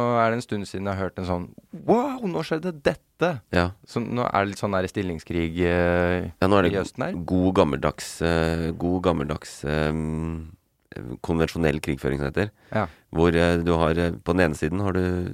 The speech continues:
Speaker 2: det ene laget, og på den andre har du det andre, og så kjemper de for territoriet fram og tilbake.
Speaker 1: Ja.
Speaker 2: Så nå går det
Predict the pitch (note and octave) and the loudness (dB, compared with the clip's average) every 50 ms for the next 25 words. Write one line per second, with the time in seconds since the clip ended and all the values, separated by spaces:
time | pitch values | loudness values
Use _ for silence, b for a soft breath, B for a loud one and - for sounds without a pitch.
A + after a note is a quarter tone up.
0 | - - - - - E2+ F2 E2+ D#2 D2+ D#2 D#2 E2 F2 F2+ G2 G2 F#2+ F2 D#2+ | -10 -14 -12 -4 0 2 2 4 4 2 2 2 4 4 4 4 4 4 4 4
1 | D#2+ D#2+ E2 E2 E2 E2 D#2+ E2+ G#2 A#2+ A2+ G#2+ G#2 - - - - G2+ C#2+ - | 4 4 4 4 4 2 2 0 0 0 -2 -4 -8 -10 -8 -4 -2 -2 -2 -2
2 | C#2+ C#2+ - - D2+ - - D2 C#2+ - C2 B1 B1+ D2+ - B1 A1+ A1+ - A1+ | -4 -4 -2 -2 -4 -2 -2 -4 -4 -2 -4 -4 -4 -2 -4 -4 -6 -6 -6 -8
3 | G1+ G1+ - - - - _ _ _ - F#2 E2 B B B B _ - E2 F2 | -10 -10 -10 -12 -14 -16 _ _ _ -6 -6 -6 B B B B _ -2 2 4
4 | F2+ F2+ F#2+ G2 | 4 6 6 6